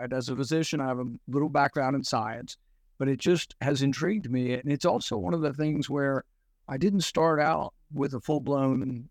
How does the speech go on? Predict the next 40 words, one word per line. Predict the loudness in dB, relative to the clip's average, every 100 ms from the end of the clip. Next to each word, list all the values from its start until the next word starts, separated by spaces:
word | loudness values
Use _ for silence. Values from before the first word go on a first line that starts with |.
| _
conclusion | -4 -4 0 2 2 2 2
or | 0
perception | -4 0 0 0 -2
of | -4
this. | -6 _ _ _ _ _ _ _ -6
I |
really, | 4 4 4
for | 0
the | 0
first | 0 0 2
year | 4 4
or |
so, | 2 -2
wasn't | 0 0
even | 0 0
that | 0 0
interested | 2 2 0 -2 -2 0
in, | 0 0 -2 -8 _
did | -4 -2
it | 0
come | 0 0
from | 2 2 2
animals? | 0 0 2 0 -2
Did | -2 -4
it |
come | -2 -2
from | 0 0
a |
lab? | 2 2 2 2
I | 0
assumed | 0 0 2 2
it | 0
probably | 0 2
came | 2 0
from | 0
animals | 0 2 0 -2
'cause | -4 0
that's | 0 0
the | -4
way | -2 -2